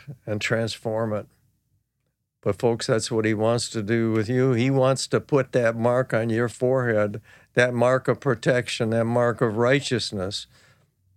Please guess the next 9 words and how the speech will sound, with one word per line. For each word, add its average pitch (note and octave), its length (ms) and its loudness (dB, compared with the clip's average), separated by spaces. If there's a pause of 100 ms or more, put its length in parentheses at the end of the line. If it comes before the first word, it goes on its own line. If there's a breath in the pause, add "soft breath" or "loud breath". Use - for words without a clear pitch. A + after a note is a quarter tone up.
(120)
No A#2 100 0
matter A#2+ 320 2
what B2 260 0
you've C3 180 -2
done, B2 460 -2 (480)
the, G2 340 -6
the F#2+ 340 -8 (420 soft breath)
opportunity A2+ 1120 0 (760)
is A2+ 540 -2